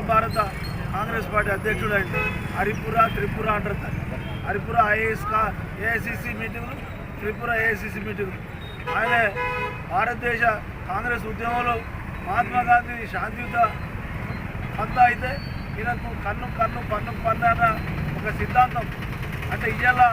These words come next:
అధికార సిద్ధాంతం అంటారు, దాన్ని నమ్ముకున్నాడు ఆయన. తుపాకీతోనే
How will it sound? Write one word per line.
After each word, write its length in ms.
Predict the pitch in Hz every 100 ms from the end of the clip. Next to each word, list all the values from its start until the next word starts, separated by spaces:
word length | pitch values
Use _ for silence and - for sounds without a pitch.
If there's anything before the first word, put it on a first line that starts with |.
| 220
అధికార 300 | 214 - 254 247
సిద్ధాంతం 400 | 240 240 240 240 233
అంటారు, 220 | 226 220 - - - 185
దాన్ని 200 | 208 214
నమ్ముకున్నాడు 480 | 196 220 - 247 240 240
ఆయన. 120 | 247 - - - - - -
తుపాకీతోనే 840 | - - - 180 - - - 247